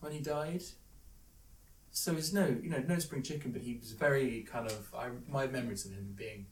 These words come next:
it's quite dark, it's quite tanned, like, kind of wavy hair. And I remember him looking mu-, or,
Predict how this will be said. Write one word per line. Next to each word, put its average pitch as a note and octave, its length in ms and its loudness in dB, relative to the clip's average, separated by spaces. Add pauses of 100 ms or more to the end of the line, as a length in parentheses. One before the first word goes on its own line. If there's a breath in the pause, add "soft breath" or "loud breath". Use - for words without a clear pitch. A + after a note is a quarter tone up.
(100)
it's - 100 -8
quite - 320 2
dark, G#2+ 500 -2
it's - 100 -12
quite - 200 -8 (400)
tanned, G#2+ 600 -6 (1040 soft breath)
like, G2+ 400 -8 (140)
kind G#2 160 -14
of G2+ 80 -10 (160)
wavy G#2+ 400 -8
hair. F#2 520 -6 (160)
And A#2 100 -8
I A#2+ 100 2
remember B2 420 0
him G2+ 340 -4
looking G2+ 440 -8 (240)
mu-, A#2 100 -8 (180)
or, - 220 2